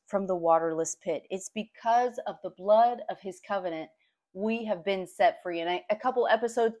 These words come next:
past, we looked at what does it mean to be blood washed, if you wanna know more about what it means to be washed in the blood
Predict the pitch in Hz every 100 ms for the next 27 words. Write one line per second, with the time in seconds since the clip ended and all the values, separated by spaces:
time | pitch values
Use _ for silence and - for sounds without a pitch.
0 | - 247 247 226 - - - - - 226
1 | 226 226 165 208 226 214 202 208 214 214
2 | 190 190 170 175 180 185 175 170 151 143
3 | - - 190 185 180 180 180 185 175 175
4 | 170 160 175 190 180 185 190 175 - 175
5 | 185 175 - _ _ 170 185 202 208 -
6 | - _ _ 196 196 185 170 175 175 170